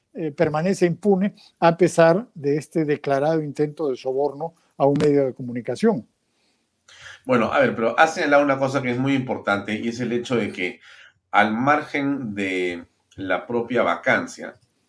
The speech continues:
Speaker 2: el hecho es de que la vacancia, aun inclusive en el supuesto que se logre admitir al debate mañana para después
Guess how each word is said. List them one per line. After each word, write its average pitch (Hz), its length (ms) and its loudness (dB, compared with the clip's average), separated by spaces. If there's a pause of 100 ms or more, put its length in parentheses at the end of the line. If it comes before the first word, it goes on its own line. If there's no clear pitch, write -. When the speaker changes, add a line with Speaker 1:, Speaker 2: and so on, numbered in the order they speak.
(460)
Speaker 2:
el 113 200 -6
hecho 127 180 -8
es 123 60 -4
de 123 180 -4
que 104 220 -6
la 95 140 0
vacancia, 131 840 -2
aun 113 220 0
inclusive 107 580 -2
en 95 120 -6
el 92 60 -10
supuesto 117 480 -6
que - 80 -6
se 98 180 -8
logre 123 460 0
admitir 101 460 -4
al 117 140 0
debate 104 420 0
mañana 95 640 -2
para 90 200 -2
después - 600 -8